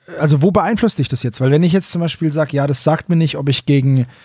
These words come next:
gegen einen Gegenspieler spiele oder mit einem Gegenspieler gegen eine K I,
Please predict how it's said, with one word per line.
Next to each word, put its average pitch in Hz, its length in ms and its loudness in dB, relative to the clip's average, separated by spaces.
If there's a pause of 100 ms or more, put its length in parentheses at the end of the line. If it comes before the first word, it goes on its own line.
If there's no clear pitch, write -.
(760)
gegen 135 360 0
einen 139 320 0
Gegenspieler 185 600 0
spiele 190 420 -2
oder 147 460 2
mit 143 280 0
einem 175 120 -2
Gegenspieler 151 420 -4
gegen 151 220 0
eine 143 100 0
K 139 160 -2
I, 190 400 0